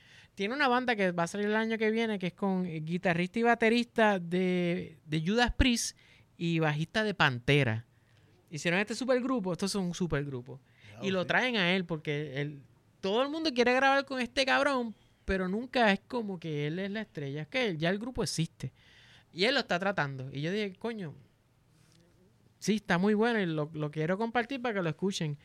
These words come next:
Speaker 1: Y si lo siguen en Instagram, vas a ver que ella está casi todo el tiempo con él. So,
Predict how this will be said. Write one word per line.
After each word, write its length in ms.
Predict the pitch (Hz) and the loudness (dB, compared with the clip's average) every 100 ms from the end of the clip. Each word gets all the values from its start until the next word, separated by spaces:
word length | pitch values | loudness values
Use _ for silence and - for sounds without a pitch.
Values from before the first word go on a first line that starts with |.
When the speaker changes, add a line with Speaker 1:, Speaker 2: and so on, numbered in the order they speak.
| - - - - - | -18 -20 -20 -20 -8
Speaker 1:
Y 540 | 196 202 196 185 170 | -2 0 0 0 -2
si 140 | - 185 | -2 -2
lo 140 | 180 | -2
siguen 240 | 196 208 | 0 0
en 140 | 254 269 | 2 0
Instagram, 400 | 302 254 220 190 | 0 2 2 2
vas 120 | 190 | 2
a 60 | 220 | 4
ver 180 | 240 | 4
que 160 | 233 202 | 2 0
ella 220 | 214 226 | 2 2
está 380 | 214 - 214 208 | 0 0 2 2
casi 340 | 196 175 196 | 2 0 -2
todo 200 | 180 180 | 0 2
el 80 | 175 | 2
tiempo 300 | 180 175 185 | 2 0 0
con 180 | 185 196 | -2 -2
él. 120 | 220 | -2
So, 360 | - 160 131 | -4 -4 -4